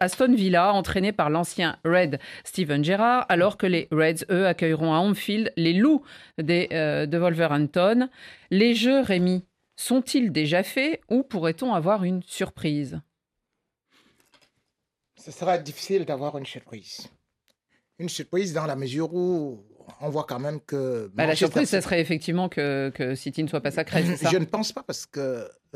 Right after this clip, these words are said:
Speaker 2: lorsque vous regardez le dernier match, par exemple, de Liverpool, et où vous voyez,
Speaker 1: Ils ont
Speaker 2: justement,
Speaker 1: gagné.
Speaker 2: ils ont gagné, mais
Speaker 1: Ah,
Speaker 2: en passant
Speaker 1: Southampton.
Speaker 2: par les cent vingt minutes.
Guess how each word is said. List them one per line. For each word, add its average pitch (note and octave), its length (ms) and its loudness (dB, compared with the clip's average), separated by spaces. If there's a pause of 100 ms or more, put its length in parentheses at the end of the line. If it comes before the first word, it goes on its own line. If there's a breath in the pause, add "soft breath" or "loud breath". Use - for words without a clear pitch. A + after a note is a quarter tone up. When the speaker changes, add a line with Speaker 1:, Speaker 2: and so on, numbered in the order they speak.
Speaker 2:
lorsque E3+ 300 -4
vous D3 140 -4
regardez C3 680 -4 (440 soft breath)
le C3 100 -2
dernier C#3+ 340 0
match, E3 320 -4
par C#3 160 -6
exemple, B2+ 520 -8
de A#2+ 120 -8
Liverpool, D#3+ 920 -6 (260)
et C3+ 320 -2
où D#3 80 -2
vous C#3+ 180 -4
voyez, B2 960 -4 (600 soft breath)
Speaker 1:
Ils E3+ 180 -2
ont F#3+ 40 2
Speaker 2:
justement, E3 440 0 (200)
Speaker 1:
gagné. C3 120 -6
Speaker 2:
ils C#3+ 120 -2
ont D3 80 -4
gagné, E3 500 -2 (300)
mais D3+ 380 -2 (920)
Speaker 1:
Ah, C3+ 200 -8
Speaker 2:
en D#3+ 140 -4
passant F3+ 240 -2
Speaker 1:
Southampton. G3+ 140 0
Speaker 2:
par F#3 200 2
les D#3 120 0
cent A#3 320 -2
vingt D#3+ 160 -2
minutes. C#3+ 500 -8